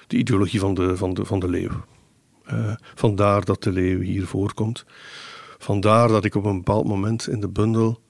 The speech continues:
heel expliciet verwijs, dat is eigenlijk de, de ideologische zon,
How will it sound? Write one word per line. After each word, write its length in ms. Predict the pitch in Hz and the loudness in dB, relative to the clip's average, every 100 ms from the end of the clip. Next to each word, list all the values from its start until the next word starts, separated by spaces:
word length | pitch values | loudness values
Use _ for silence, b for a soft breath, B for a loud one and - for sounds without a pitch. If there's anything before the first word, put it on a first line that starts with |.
| _ - | _ -12
heel 480 | - 110 110 110 | -2 2 4 2
expliciet 760 | 110 - 107 - - 120 - - | 0 -4 -4 -2 0 0 -4 -8
verwijs, 840 | 107 95 92 95 101 117 - - - | -4 -2 0 2 4 2 0 -4 -6
dat 200 | 117 95 | -4 -2
is 100 | 95 | 0
eigenlijk 320 | 98 98 92 | 0 0 0
de, 160 | 101 95 | -2 0
de 120 | - | 0
ideologische 640 | 98 101 101 110 104 101 | 2 2 4 4 2 0
zon, 260 | 90 104 | 0 0